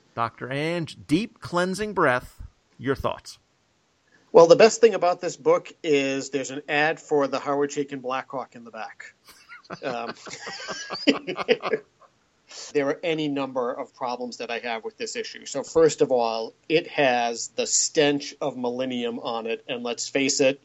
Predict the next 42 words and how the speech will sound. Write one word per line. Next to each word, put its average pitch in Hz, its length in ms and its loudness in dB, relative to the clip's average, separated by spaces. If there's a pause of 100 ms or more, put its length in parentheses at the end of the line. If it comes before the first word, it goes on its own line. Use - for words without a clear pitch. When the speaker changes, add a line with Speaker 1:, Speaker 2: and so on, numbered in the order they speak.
(100)
Speaker 2:
you're 120 300 -2
probably 139 560 2
starting 123 380 -2
off 120 360 -2 (340)
pretty 160 260 2
low 123 640 2
if 147 160 0
you're 127 160 4
a 120 80 0
Millennium 120 520 -2
tie-in. 101 540 -4 (260)
Laurel 175 380 0
Kent 160 360 -2
had 147 160 -2
been 135 160 -4
a, 127 60 -6 (380)
a 123 220 -2
character 151 440 0
in 135 100 -2
the 123 80 -4
Legion 127 400 0
since 123 220 -6
sort 135 140 2
of 123 80 2
the 151 80 6
early 139 240 4
seventies, 120 500 2
indeed 127 600 0 (120)
introduced 156 720 2
in 131 160 -2
that 143 200 2
Mike 135 340 4
Grell 156 400 8
era 117 300 2
that, 113 400 2
uh, 117 320 2
I 123 80 -4
sort 123 200 -2
of 120 100 -6
grew 123 180 0
up - 160 -2
with. - 440 -4